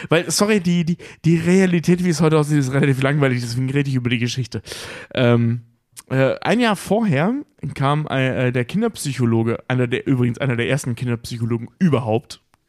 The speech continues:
also wenn nicht sogar der erste, ich hab keinen früheren gefunden, aber es heißt immer nur einer der, vielleicht gab's schon vorher welche, keine Ahnung.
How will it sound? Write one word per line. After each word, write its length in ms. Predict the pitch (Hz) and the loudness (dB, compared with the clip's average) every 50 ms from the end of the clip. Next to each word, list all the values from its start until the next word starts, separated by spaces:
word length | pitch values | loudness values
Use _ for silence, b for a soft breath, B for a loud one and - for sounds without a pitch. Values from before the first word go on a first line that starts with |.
| B B B B B | B B B B B
also 240 | B 123 117 120 131 | B -4 -2 -2 0
wenn 120 | 135 139 156 | 0 0 -2
nicht 120 | 151 135 | -2 -4
sogar 200 | 131 120 123 117 | -4 -4 -4 -4
der 260 | 107 - 127 120 113 | -2 -2 0 0 0
erste, 260 | - 110 123 - - | -2 -4 -4 -6 -6
ich 120 | 113 - 135 | -8 -6 -8
hab 200 | 123 - _ - | -8 -10 _ -6
keinen 220 | - 151 165 156 | -2 -2 -2 -2
früheren 440 | 139 - 160 156 139 123 123 120 120 | -2 0 2 2 4 4 2 0 0
gefunden, 420 | 117 120 - 123 120 113 76 57 - - - B B B B B B B | -2 -2 -2 -2 -4 -4 -6 -10 -16 -18 -20 B B B B B B B
aber 140 | 127 123 | 0 0
es 120 | 117 - - | 0 0 0
heißt 180 | 147 135 - | 0 0 0
immer 160 | 139 143 135 127 | 0 0 2 4
nur 240 | 123 123 127 - | 4 2 2 0
einer 260 | - 123 123 123 120 110 | -2 -2 0 0 -2 -2
der, 240 | 110 104 98 87 | -2 -4 -4 -4
vielleicht 320 | - - 135 139 143 151 - | -4 -4 -2 0 0 0 0
gab's 200 | 151 139 131 - | -2 -2 -2 -2
schon 140 | 135 123 117 | -4 -6 -4
vorher 300 | - 113 101 98 92 80 | -4 -4 -4 -4 -6 -8
welche, 220 | 95 - - 117 | -10 -14 -16 -18
keine 280 | - - 120 117 107 87 | -10 -8 -6 -6 -4 -6
Ahnung. 260 | 73 60 55 53 | -6 -8 -10 -14